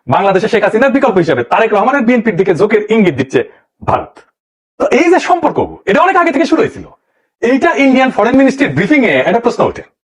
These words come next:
একজন জার্নালিস্ট এটা প্রশ্ন করে। এইটা প্রথম আলো রিপোর্টেই আসছে। এটা বলতেছে, একজন সাংবাদিক প্রশ্ন করেন,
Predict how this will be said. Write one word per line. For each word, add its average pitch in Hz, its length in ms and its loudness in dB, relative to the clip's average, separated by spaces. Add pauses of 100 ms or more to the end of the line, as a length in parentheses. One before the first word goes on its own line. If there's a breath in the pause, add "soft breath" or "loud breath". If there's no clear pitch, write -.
(100)
একজন 214 260 2
জার্নালিস্ট 220 440 2
এটা 185 120 0
প্রশ্ন - 240 -4
করে। - 180 -14 (520)
এইটা 262 240 0
প্রথম 294 260 2
আলো 302 120 4
রিপোর্টেই 262 340 2
আসছে। - 460 -4
এটা 226 120 2
বলতেছে, 240 280 0
একজন 220 220 0
সাংবাদিক 240 400 0
প্রশ্ন - 220 0
করেন, 214 220 -2